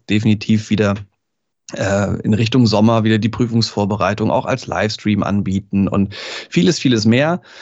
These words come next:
äh, dass wir sowohl präsent als auch online bei euch sind, bei euch sein können. Ihr könnt also auf uns zählen, wenn wir irgendwie unterstützen können. Schreibt uns gerne an, meldet euch bei uns beim Vertriebsaußendienst, wo auch immer,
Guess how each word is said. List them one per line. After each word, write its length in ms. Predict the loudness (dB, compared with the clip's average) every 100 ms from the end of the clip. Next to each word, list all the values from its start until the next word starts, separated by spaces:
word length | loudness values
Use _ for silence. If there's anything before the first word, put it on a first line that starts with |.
| -20 -20 _ -4
äh, 180 | -2
dass 240 | 0 -4 0
wir 280 | 2 2 2
sowohl 340 | 0 0 -2
präsent 520 | -2 -2 0 -2 -2
als 220 | -4 -4
auch 220 | -4 -6 -2
online 480 | 0 0 0 0
bei 200 | 0 0
euch 280 | 0 0 -2
sind, 480 | -2 0 0 -2 -4
bei 160 | -2 0
euch 160 | -2
sein 320 | -2 -2 -2
können. 200 | 0 0
Ihr 140 | 0 -2
könnt 240 | -2 -2
also 220 | -2 -2
auf 120 | -4 -2
uns 220 | -4 -4
zählen, 560 | -2 0 0 0 -2
wenn 220 | -2 -2 0
wir 200 | -2 -2
irgendwie 380 | -2 -2 -4
unterstützen 540 | -6 -6 -6 -6 -6 -6
können. 420 | -4 -4 -4 -6 -6
Schreibt 440 | -4 -4 -4 -6
uns 140 | -8
gerne 300 | -4 -4 -2
an, 260 | 2 2 0 -6 -18 -8
meldet 340 | -2 0 0 0
euch 160 | -2
bei 100 | -2
uns 280 | 0 0 -2
beim 220 | -2 -4
Vertriebsaußendienst, 1080 | -4 -4 -4 0 0 0 -2 0 -2 -2 -4
wo 80 | -4
auch 160 | -2
immer, 320 | 2 2 2